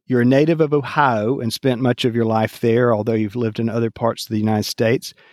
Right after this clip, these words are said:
You have an undergraduate degree from Muskingum University and a master's from the University of Phoenix. You are a board member of the Queen City Robotics Alliance there in Charlotte, where you currently live,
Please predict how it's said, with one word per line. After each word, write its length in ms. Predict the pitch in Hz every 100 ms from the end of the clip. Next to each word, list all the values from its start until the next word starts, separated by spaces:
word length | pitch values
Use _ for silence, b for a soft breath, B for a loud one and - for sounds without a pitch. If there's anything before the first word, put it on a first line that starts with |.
| b b
You 100 | 135
have 460 | 131 147 135 135 120 -
an 100 | 127
undergraduate 640 | 143 147 143 139 131 120
degree 420 | 120 104 127 135
from 360 | 151 - 113 110
Muskingum 600 | 131 165 - 127 123 127
University 840 | 127 120 117 143 - 160 160 170 -
and 240 | 117 113
a 60 | 110
master's 520 | 120 139 - 151 156
from 180 | - 113
the 40 |
University 480 | 113 113 113 - 107
of 80 | -
Phoenix. 540 | - 147 180 - - b b b -
You 240 | 127 127
are 180 | 117 107
a 60 | 104
board 420 | 110 139 214 220
member 480 | 143 113 107 131 -
of 400 | - 131 117 110 - 117
the 220 | 110 104
Queen 420 | - - 165 175 185
City 340 | - 156 151
Robotics 640 | 139 117 135 147 143 -
Alliance 560 | 117 113 113 113 127 -
there 220 | 127 127
in 120 | 117 110
Charlotte, 580 | - 160 180 139 113 -
where 140 | 127
you 200 | 113 110
currently 460 | - 156 156 - 120
live, 420 | 113 110 117 131